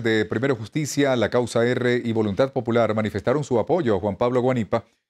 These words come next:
Señalaron que estas organizaciones decidieron lanzar la plataforma Venezuela está primero para impulsar las elecciones presidenciales.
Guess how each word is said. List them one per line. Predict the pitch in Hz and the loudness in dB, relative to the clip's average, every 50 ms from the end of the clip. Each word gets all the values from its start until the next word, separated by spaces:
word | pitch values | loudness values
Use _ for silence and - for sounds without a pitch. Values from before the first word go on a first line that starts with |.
| _ _ _ | _ _ _
Señalaron | - 120 113 120 120 127 135 156 143 | -4 -2 2 2 2 2 2 0 -2
que | - 127 123 | 0 0 0
estas | 123 127 - 139 131 - - | 0 0 -2 -2 -2 0 0
organizaciones | 135 135 127 123 123 113 - 123 - 131 127 117 113 110 - - | 0 0 2 0 -2 -2 -4 -2 0 0 2 2 0 -2 -4 -4
decidieron | 120 123 117 107 - 113 101 117 127 147 156 143 | -2 -2 -2 -2 -2 -2 0 0 0 0 0 0
lanzar | 120 107 107 - 127 131 127 | 0 -2 0 0 0 0 2
la | 120 107 95 | 0 0 -2
plataforma | - 104 101 90 - 95 - - 156 151 131 120 123 131 - | 0 -2 -2 -2 -2 -2 0 0 0 0 2 0 -2 -2 -4
Venezuela | - 107 120 131 127 117 - - 175 185 175 175 165 - | -8 -4 -4 -2 -2 -4 -4 -2 0 2 2 0 0 -2
está | 110 - - 139 135 | -6 -4 -2 -2 -2
primero | 120 110 110 98 98 85 78 85 82 - _ _ _ _ | 0 -2 -2 0 -2 -2 -4 -4 -8 -8 _ _ _ _
para | _ 123 123 131 127 - | _ 0 2 2 0 0
impulsar | 135 147 147 127 - 151 147 123 - 170 135 107 110 | -4 -6 -6 -4 -4 -4 -4 0 2 2 2 2 0
las | 120 113 - | -2 -2 -2
elecciones | 117 110 98 87 - 123 123 110 98 | -2 -2 -2 -2 0 0 0 0 -2
presidenciales. | - 117 107 - 113 110 98 92 90 - 87 69 71 - - - | -2 -4 -2 0 -2 -2 -2 -2 -2 -4 -4 -4 -6 -10 -14 -16